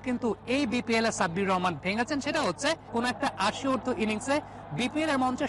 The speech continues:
সর্বোচ্চ স্ট্রাইক রেটের অধিকারী সাব্বির রহমান। সাব্বির রহমানের পরে অবস্থান করছেন সেই জায়গাটায় ক্রিস গেল, তারপর অবস্থান করছেন জনসন চার্লস। অর্থাৎ আশি অর্ধ ইনিংসের মধ্যে সর্বোচ্চ স্ট্রাইক রেটের মালিক এই মুহূর্তে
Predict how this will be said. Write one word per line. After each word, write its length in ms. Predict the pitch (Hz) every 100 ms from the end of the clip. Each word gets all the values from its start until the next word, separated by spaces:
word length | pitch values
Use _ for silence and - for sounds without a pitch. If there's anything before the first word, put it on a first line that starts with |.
| -
সর্বোচ্চ 500 | - 233 214 311 - 339
স্ট্রাইক 280 | - 269 240 -
রেটের 260 | 247 233
অধিকারী 340 | 208 214 233 269 269 - -
সাব্বির 340 | 277 220 220 170
রহমান। 280 | 151 185 127 - - -
সাব্বির 300 | 220 202 220
রহমানের 300 | 220 226 214 196
পরে 160 | 190 294
অবস্থান 300 | 247 247 226 214
করছেন 240 | 208 214 196
সেই 120 | 214 202
জায়গাটায় 340 | 196 202 185
ক্রিস 180 | 190 196 -
গেল, 120 | 285 339 - - -
তারপর 260 | - 302 269
অবস্থান 280 | 220 208 214 190
করছেন 240 | 202 - 262 180
জনসন 360 | 180 185 196 185 -
চার্লস। 320 | 285 214 139 - 180
অর্থাৎ 280 | - - - - - - - - 208
আশি 160 | - 339
অর্ধ 140 | 330 302 262
ইনিংসের 320 | 247 254 254
মধ্যে 200 | 254 302 262
সর্বোচ্চ 380 | - 233 220 285 294 -
স্ট্রাইক 240 | 240 214
রেটের 260 | 226 233 226 156
মালিক 280 | 165 226 285 269
এই 60 | 220 202
মুহূর্তে 320 | 196 190